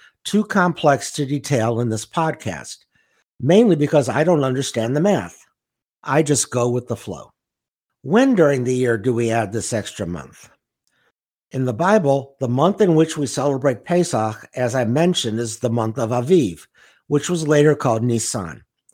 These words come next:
The month prior to Nisan is the month of Adar. This is when we add the extra month, creating an Adar one and an Adar two.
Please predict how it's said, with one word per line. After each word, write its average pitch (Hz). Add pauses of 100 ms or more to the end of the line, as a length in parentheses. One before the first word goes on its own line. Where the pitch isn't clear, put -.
(420)
The 143
month 131
prior 190
to 165
Nisan 117 (200)
is 123
the 143
month 117
of 120
Adar. 123 (680)
This 170
is 175
when 147
we 151
add 117
the 127
extra 113
month, 117 (500)
creating 143
an 120
Adar 107
one 135 (520)
and 135
an 131
Adar 120
two. -